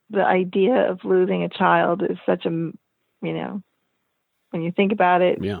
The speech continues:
Speaker 1: it, it's so terrifying. So I wanted to capture that, and I, and I just rewatched it, and I felt, I felt like it was there. I, you know, I, I, I'm happy about that. But it was really challenging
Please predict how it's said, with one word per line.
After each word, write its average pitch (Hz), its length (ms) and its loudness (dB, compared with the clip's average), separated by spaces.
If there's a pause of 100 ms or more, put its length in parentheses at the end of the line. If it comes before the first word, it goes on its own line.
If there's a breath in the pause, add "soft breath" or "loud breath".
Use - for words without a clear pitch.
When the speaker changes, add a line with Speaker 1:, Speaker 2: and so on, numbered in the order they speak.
(120)
Speaker 1:
it, - 120 -4
it's 180 320 0
so 185 100 0
terrifying. 202 800 0 (480 loud breath)
So 226 60 0
I 220 120 4
wanted 233 240 2
to 233 80 -2
capture 240 440 -6
that, 190 220 -2
and 208 140 -4
I, 220 240 -4
and 233 340 0
I 233 120 4
just 302 240 0 (160)
rewatched 220 560 0
it, 220 120 0
and 214 140 -2
I 214 260 -2
felt, 226 280 0 (420)
I 233 220 -2
felt 240 180 0
like 226 160 -2
it 220 120 0
was 220 180 -4
there. 180 340 2
I, 180 180 -2 (120)
you 196 140 -6
know, 180 120 -4
I, 185 220 -6 (140)
I, 185 420 -4 (140)
I'm 190 180 -4
happy 196 340 0
about 160 280 0
that. - 220 -4 (1080)
But 220 120 2
it 202 80 2
was 214 240 2 (100)
really 185 300 -6
challenging - 680 -8